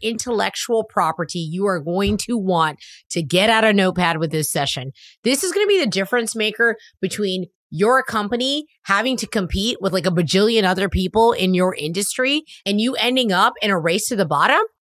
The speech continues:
or you being able to properly position yourself and distinguish why you're different.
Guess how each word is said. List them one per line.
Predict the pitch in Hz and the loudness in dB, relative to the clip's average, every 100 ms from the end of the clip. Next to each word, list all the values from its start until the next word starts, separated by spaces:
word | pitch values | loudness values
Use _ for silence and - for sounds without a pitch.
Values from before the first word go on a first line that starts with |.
| _ _ | _ _
or | 208 196 | 0 2
you | 185 254 | 2 0
being | 285 269 | 0 0
able | 220 202 202 | 0 -2 -2
to | 175 - | -4 -2
properly | - - 185 190 233 294 285 302 | 0 2 4 6 6 2 0 0
position | 294 220 240 226 | 0 2 2 2
yourself | 214 185 - 160 165 - | 0 0 2 2 0 -2
and | 180 | -4
distinguish | 170 165 - 320 302 220 165 - - _ | -2 -4 -4 -2 -2 0 -2 -4 -14 _
why | 151 165 | 0 0
you're | 156 | 0
different. | 143 143 - 135 | -4 -6 -10 -16